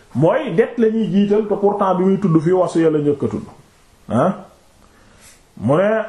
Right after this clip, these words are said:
am na ay wàllu yu ñu mën a tontoo yi, moom al imaam al Qurtubi. Hmm? Ah, mu ne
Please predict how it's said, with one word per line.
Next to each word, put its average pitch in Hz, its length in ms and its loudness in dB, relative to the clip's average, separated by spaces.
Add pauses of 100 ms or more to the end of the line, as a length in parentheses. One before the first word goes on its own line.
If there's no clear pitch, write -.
(100)
am 180 240 -2
na 185 260 -2
ay 156 140 2
wàllu 156 360 2
yu 151 140 4
ñu 156 80 0
mën 143 160 0
a 127 40 -2
tontoo 113 420 0
yi, 135 120 2
moom 143 180 2
al 143 180 0
imaam 175 240 0
al 123 180 0
Qurtubi. - 380 -6 (560)
Hmm? 185 200 0 (2000)
Ah, 202 300 0 (2250)
mu 165 240 2
ne 240 260 -2